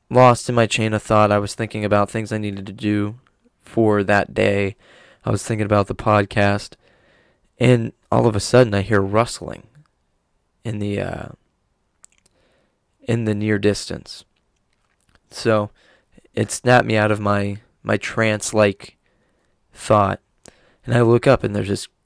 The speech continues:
group of three deer, probably, ah, let's say, let's say thirty, thirty yards away from me. And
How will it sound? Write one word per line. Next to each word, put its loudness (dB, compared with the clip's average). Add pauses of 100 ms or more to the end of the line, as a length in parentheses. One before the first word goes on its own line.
(160)
group 0
of -2
three -2
deer, 0
probably, 2 (2000)
ah, -2
let's -4
say, 2 (1800)
let's -10
say 4
thirty, 2 (240)
thirty 4
yards 2
away 0
from -12
me. -12 (2250)
And 2